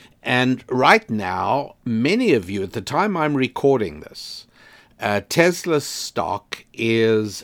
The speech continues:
up over five hundred and fifty, approaching six hundred dollars. Um, many of you are thinking to yourself, "Well, so much for our rabbi.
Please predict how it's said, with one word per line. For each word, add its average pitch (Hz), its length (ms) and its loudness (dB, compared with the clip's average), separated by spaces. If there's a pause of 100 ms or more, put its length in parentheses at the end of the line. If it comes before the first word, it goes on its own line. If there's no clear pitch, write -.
(140)
up 139 400 -2
over 135 400 2
five 123 340 2
hundred 117 320 -4
and 104 160 -6
fifty, 117 460 -2
approaching 123 640 0
six - 360 -8
hundred 117 340 0
dollars. 113 720 0 (840)
Um, 117 400 0 (920)
many 202 380 4
of 120 140 4
you 123 420 2
are 123 220 4
thinking 139 500 0
to 135 120 -4
yourself, 117 760 2
"Well, 120 460 4 (920)
so 175 380 8
much - 800 2 (140)
for 120 240 4
our 107 300 6
rabbi. 104 540 6